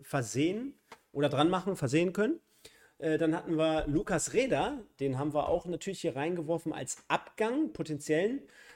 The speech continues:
Dann habe ich jetzt gerade noch mal geguckt, bei, beim, äh, Transfermarkt punkt de gibt's aktuell ein Interview mit Owusu, beziehungsweise mit einem Bericht über ihn, äh, dass dort dementsprechend, äh, der nächste Schritt bei ihm sitzen muss. Ja, also ist er abgestiegen mit Jan Regensburg, aktuell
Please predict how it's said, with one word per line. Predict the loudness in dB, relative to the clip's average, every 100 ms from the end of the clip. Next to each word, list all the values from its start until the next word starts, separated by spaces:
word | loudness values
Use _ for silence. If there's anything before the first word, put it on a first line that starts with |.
| _ 0
Dann | 4
habe | 4
ich | 4
jetzt | 0
gerade | 2 2 4
noch | 4
mal | 4
geguckt, | 2 0 0 2
bei, | 6 6 4 0
beim, | 0 2 2 0
äh, | 0 0 0
Transfermarkt | 0 -4 0 2 2 0
punkt | -2
de | 0
gibt's | 0 -4 -4
aktuell | -8 -2 2 2 2
ein | -2
Interview | -2 -2 -2 2 2
mit | 4 2 0 -4
Owusu, | -4 -2 -2 0 0 -2 -4
beziehungsweise | -6 -2 -2 2 0 2 -2
mit | -2
einem | -2 -2
Bericht | -2 -2 -2
über | -4 0 0
ihn, | 2 2 0
äh, | 0 -2 0
dass | -2 0
dort | 4 4 2 -2
dementsprechend, | 0 0 -2 -2 -2 -6 -4
äh, | -4
der | 2
nächste | 4 4 0
Schritt | -4 -2 -4 -2
bei | -2
ihm | -2
sitzen | -2 -4 -2 -2
muss. | -4 -8 -14 -14
Ja, | -12 -12
also | -10 -10
ist | -8
er | -10
abgestiegen | -10 -14 -8 -8
mit | -6
Jan | -4 -2
Regensburg, | -2 -2 -2 -4 -4
aktuell | -8 -2 0 -2